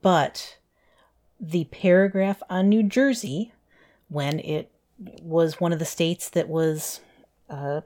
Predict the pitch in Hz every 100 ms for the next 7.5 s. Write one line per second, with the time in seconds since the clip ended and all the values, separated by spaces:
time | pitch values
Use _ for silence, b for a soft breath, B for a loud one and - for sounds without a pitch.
0 | - 196 202 214 156 160 - 151 143 143
1 | 143 - 143 139 147 151 151 151 - 196
2 | 180 156 - b b b b b 170 170
3 | - 190 160 165 156 - 240 - 151 -
4 | 151 160 160 170 165 160 156 160 143 139
5 | 143 - - - 143 135 135 151 147 151
6 | - 135 147 180 165 - 127 - 151 160
7 | 180 - 339 311 -